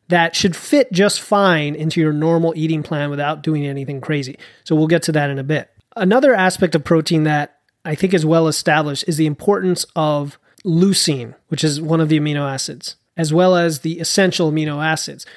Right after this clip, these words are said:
So getting enough of both is easier when you're eating, quote, high quality proteins, such as those from animal sources, whey protein, egg, meat, fish,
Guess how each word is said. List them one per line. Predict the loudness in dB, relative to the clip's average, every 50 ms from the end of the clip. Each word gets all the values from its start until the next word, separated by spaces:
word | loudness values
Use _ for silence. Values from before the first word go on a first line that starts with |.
| -20 -20 -12
So | -4 -4 0
getting | 2 4 4 4 4
enough | 4 2 2 0 0
of | -2 -6 -6 -4 0
both | 4 4 4 4 4 0 -4 -10 -14 -20 _ _ _ _ 0
is | 2 2 2 2 -2 -4
easier | 0 2 2 2 4 4 2 2 2
when | 2 0
you're | -2 -2 -2
eating, | -2 -2 -2 -2 -2 -4 -8 _ _ _ _ _
quote, | -2 0 2 2 2 0 -6
high | -12 -10 -4 -2 0 2 2 0
quality | -2 -6 -4 0 2 4 4 4 2 2 0 -2 -4 -6 -8 -12 _ _ _ _
proteins, | 0 0 0 0 0 -4 -8 -8 -10 -12 -12 -10 -10 -10 -12 _ _ _ _ _
such | -2 -2 0 2 2
as | 0 2
those | 4 2 2 2
from | -2 -4 -6 -6 -4
animal | -2 0 0 0 0 -2 -4
sources, | -6 -8 -10 -10 -12 -12 -14 -14 -16 -16 -16 -18 _ _ _ _ _ _ _ _ _ _ _ 0
whey | 2 2 4
protein, | 4 4 2 2 2 0 -2 -2 -2 0 -2 -2 -4 -6 -6
egg, | -2 0 0 2 0 0 -2 -6 -12 _ -4
meat, | 0 2 2 2 2 0 -4 -8 -10 -10 -12 _ _ _
fish, | -4 2 2 2 2 2 0 -4 -6 -6 -8 _